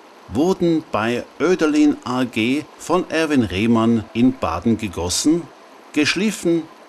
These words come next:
poliert, vom Schmiedewerk Imbach in Nebikon verformt und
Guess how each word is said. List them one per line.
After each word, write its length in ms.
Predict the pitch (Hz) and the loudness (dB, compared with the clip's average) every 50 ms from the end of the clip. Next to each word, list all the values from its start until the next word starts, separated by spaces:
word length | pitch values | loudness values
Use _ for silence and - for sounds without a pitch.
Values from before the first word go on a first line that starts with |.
| - - - - | -20 -20 -16 -6
poliert, 640 | - 120 120 117 110 123 139 139 135 135 - - - - - - - - - - - - - - - - - - - | -2 0 2 2 2 2 2 2 0 -2 -8 -18 -20 -20 -20 -20 -20 -20 -20 -20 -20 -20 -20 -20 -20 -20 -20 -20 -12
vom 220 | - - 104 98 | -6 -4 -2 -2
Schmiedewerk 580 | 95 - - 120 135 131 120 110 110 107 104 - - - | -2 0 2 4 4 4 4 2 2 0 -2 -2 -2 0
Imbach 560 | 143 151 160 135 - 131 127 135 123 - - | 2 2 2 2 0 -2 -4 -4 -6 -8 -10
in 220 | - 120 113 110 107 | -6 -2 0 2 2
Nebikon 520 | 107 117 123 117 120 113 - 113 107 98 | 2 2 2 0 -2 -4 0 0 0 0
verformt 840 | - - 87 76 - - - 101 95 98 113 120 123 113 - - - - - - | -2 -4 -8 -10 -8 -6 -4 -2 -2 0 2 2 0 0 -4 -12 -14 -16 -12 -4
und 420 | - 139 165 190 175 - - - | 0 0 2 2 0 -2 -6 -10